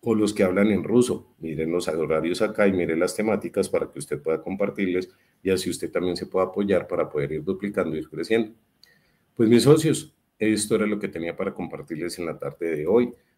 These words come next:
Recuerden que nos vemos en la segunda partecita, en la segunda sesión de entrenamiento dentro de ocho días, todos los miércoles a la una de la tarde Colombia, trece horas Colombia, veintiuna horas Moscú,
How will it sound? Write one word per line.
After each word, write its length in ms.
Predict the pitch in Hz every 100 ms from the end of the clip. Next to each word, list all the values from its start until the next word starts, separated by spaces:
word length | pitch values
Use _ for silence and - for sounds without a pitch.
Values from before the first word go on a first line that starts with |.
| _
Recuerden 480 | 80 - 101 104 101
que 100 | 95
nos 140 | 78
vemos 280 | 85 92 95
en 80 | 95
la 100 | 87
segunda 680 | 82 85 87 95 98 - _ _
partecita, 760 | 104 101 113 107 98 - 92 95
en 100 | 85
la 120 | 82
segunda 360 | 78 73 82 90
sesión 340 | 92 - 82
de 60 | 87
entrenamiento 680 | 87 101 107 110 92 - 95
dentro 360 | 85 80 76
de 100 | 71
ocho 240 | 73 71 87
días, 340 | 98 87 -
todos 300 | - 87 92
los 140 | 92 85
miércoles 500 | 85 82 - 87 85
a 80 | 76
la 120 | 73
una 260 | 78 82
de 80 | 85
la 140 | 78 73
tarde 260 | - 76
Colombia, 420 | 73 80 76 76 - _ _ _ _ _
trece 320 | - 101 98 101
horas 260 | 98 98
Colombia, 460 | 98 82 87 73 69 _
veintiuna 480 | 82 87 85 90 90
horas 300 | 87 90 -
Moscú, 500 | 82 78 - 85 80